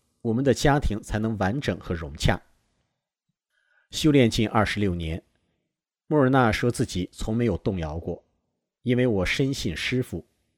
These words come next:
深信大法。在这个充满混乱的世界中，大法是我能找到内心平静的唯一地方，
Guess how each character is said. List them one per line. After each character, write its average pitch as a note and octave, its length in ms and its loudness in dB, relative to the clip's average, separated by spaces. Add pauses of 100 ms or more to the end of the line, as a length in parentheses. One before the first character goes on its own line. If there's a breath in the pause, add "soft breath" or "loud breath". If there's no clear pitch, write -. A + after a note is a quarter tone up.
(120)
深 C3+ 220 0
信 G2+ 220 -4
大 F#2 180 2
法。 D#2 260 -8 (540)
在 A#2 260 6
这 G#2+ 160 2
个 F#2+ 120 0
充 C3 240 -6
满 F#2 140 0
混 G#2 260 0
乱 E2+ 120 -2
的 D#2+ 80 -4
世 - 220 -2
界 E2+ 160 -8
中， G#2+ 220 -8 (540)
大 A#2 160 8
法 F2+ 220 2
是 - 160 -2
我 F#2+ 140 0
能 G2 160 -4
找 D#2+ 180 0
到 G2 200 0
内 A2+ 120 2
心 B2 220 -2
平 F#2 260 -8
静 G2 220 -4
的 F2+ 160 -8
唯 F2+ 100 -2
一 F#2+ 160 -4
地 F2 200 -4
方， F#2+ 200 -4